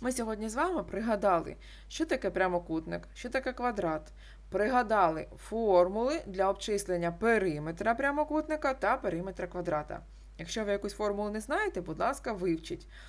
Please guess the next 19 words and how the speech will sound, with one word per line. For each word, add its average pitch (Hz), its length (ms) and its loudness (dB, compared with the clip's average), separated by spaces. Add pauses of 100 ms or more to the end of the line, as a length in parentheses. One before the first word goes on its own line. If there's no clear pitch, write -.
(200)
А 269 180 4
зараз 370 500 4 (400)
поділіться 311 760 4
з 208 80 -4
нами 453 360 4 (280)
враженнями 285 840 2 (160)
після 480 380 2
уроку. 175 480 2 (760)
Є 190 360 0
варіанти. 170 720 2 (800)
Можливо, 190 500 -2
ви 190 160 -2
запропонуєте 165 760 -4
свій: 156 280 -8
"Урок 220 340 -4
сподобався", 220 760 2 (300)
"Я 285 140 2
вперше 180 440 0
почув", 247 500 -4